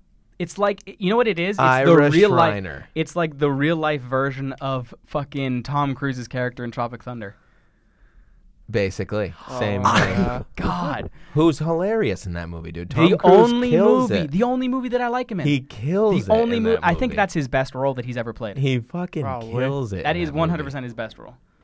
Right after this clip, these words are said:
Speaker 1: That's gotta be it.
Speaker 2: Yeah, he's such a weird actor 'cause he's been in movies, like, that are iconic, like Rain Man is, is like,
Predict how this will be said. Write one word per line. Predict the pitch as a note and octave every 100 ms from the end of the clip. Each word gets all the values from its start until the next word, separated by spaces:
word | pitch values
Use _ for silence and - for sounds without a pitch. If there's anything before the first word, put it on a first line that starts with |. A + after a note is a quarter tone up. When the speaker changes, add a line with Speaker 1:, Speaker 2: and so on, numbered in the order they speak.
| _ _ -
Speaker 1:
That's | C#3+
gotta | C3+ C3 G#2
be | F2+
it. | - -
Speaker 2:
Yeah, | D#3
he's | A2 F3+ G#3
such | - B3
a | G#3+
weird | G#2 A2 D3 E2+
actor | F#2+ G#2+ - F2
'cause | -
he's | B2 A2
been | C#3 D#3+
in | D#3+ A2+ A2
movies, | B2 A2+ G2 F#2+
like, | F2+ G2
that | G2
are | F#2+ F2
iconic, | - G#2+ G2 G#2+ C3 _
like | A2 G2+ F#2
Rain | G2 G2+ G2+ G#2+
Man | G#2+ A2+ A#2
is, | G2 G2
is | - G#2+ F#2+
like, | G2 F#2